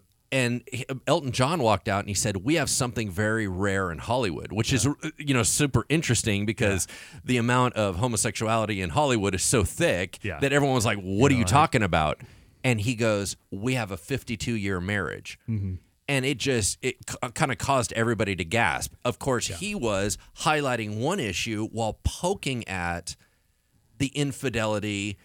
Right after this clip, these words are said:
Speaker 2: Right.
Speaker 1: and the, the constant failure of marriages in Hollywood. And he
Speaker 2: Right.
Speaker 1: was going, "Listen, for those that are challenging me," and this is the underlying tone,
Speaker 2: Sure.
Speaker 1: "for those that would challenge me and say, 'I'm not traditionally in a marriage,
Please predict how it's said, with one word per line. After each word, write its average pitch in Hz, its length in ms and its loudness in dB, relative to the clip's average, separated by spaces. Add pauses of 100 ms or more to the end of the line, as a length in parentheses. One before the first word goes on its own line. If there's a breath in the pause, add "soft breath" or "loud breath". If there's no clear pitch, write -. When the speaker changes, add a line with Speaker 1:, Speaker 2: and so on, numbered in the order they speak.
(220 soft breath)
Speaker 2:
Right. 127 100 -4
Speaker 1:
and 117 260 0
the, 113 320 -2 (220)
the 117 240 -4
constant 143 680 -6
failure 135 600 -2
of 101 200 -2
marriages 104 600 -2
in 98 140 -6
Hollywood. 87 720 -2
And 117 120 0
he 131 100 0
Speaker 2:
Right. 143 60 2
Speaker 1:
was 127 100 0
going, 113 200 -2
"Listen, 123 360 0 (220 loud breath)
for 131 120 -2
those 165 440 2
that 123 160 0
are 113 100 2
challenging 135 720 -2
me," 104 200 0
and 104 100 0
this 127 140 2
is 107 100 2
the 98 140 2
underlying 82 480 0
tone, 85 400 0
Speaker 2:
Sure. - 320 -6
Speaker 1:
"for 143 80 2
those 180 280 2
that 131 120 2
would 117 120 0
challenge 151 480 0
me 110 220 -2
and 107 160 -4
say, 104 400 -2
'I'm 131 260 -2
not 113 320 -4 (160)
traditionally 107 920 -2
in 104 120 -4
a 92 60 -4
marriage, 95 580 -2